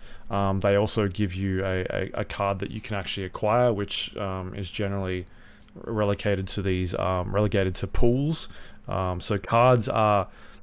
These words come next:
the way that the card system works and you acquire them is that as you level up in the game, um, you randomly obtain, uh, cards or currency,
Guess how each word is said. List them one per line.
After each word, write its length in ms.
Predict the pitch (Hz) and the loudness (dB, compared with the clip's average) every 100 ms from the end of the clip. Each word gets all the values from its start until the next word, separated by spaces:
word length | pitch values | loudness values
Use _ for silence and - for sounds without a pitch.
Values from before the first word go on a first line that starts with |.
| - _ _ _ - _ | -20 _ _ _ -20 _
the 160 | 139 123 | -2 4
way 160 | 123 151 | 6 4
that 120 | 160 | 2
the 80 | 120 | -4
card 320 | - 123 120 | 4 4 4
system 400 | 127 - 110 101 | 2 0 0 2
works 300 | 104 101 - | 2 2 0
and 100 | 95 | -4
you 80 | 95 | -2
acquire 380 | - 139 135 117 | 4 6 6 6
them 240 | 107 101 | 4 2
is 280 | 101 101 90 | -2 -4 0
that 220 | 101 101 - - - - - | 0 0 -4 -20 -20 -10 0
as 240 | 117 107 | 2 4
you 160 | 120 110 | 4 4
level 340 | 110 110 104 | 4 4 4
up 180 | 107 - | 2 2
in 80 | 107 | 2
the 100 | 98 | 2
game, 500 | 104 98 95 92 98 - - - | 2 2 2 0 -4 -10 -20 -10
um, 640 | 98 98 95 95 95 92 | -4 0 0 0 0 -2
you 180 | 113 110 | 0 2
randomly 840 | 101 113 113 113 107 104 98 98 95 | 4 4 6 4 4 2 2 0 -2
obtain, 760 | 107 104 - 101 95 95 95 - | -2 -2 0 0 0 0 -2 -4
uh, 420 | 104 95 92 98 - - | -4 -2 -2 -4 -10 -4
cards 480 | 117 107 107 107 98 | 2 4 6 4 0
or 300 | - 101 90 | -2 -2 -2
currency, 800 | - 113 104 104 - 104 101 95 | -2 0 0 0 -2 -2 -2 -4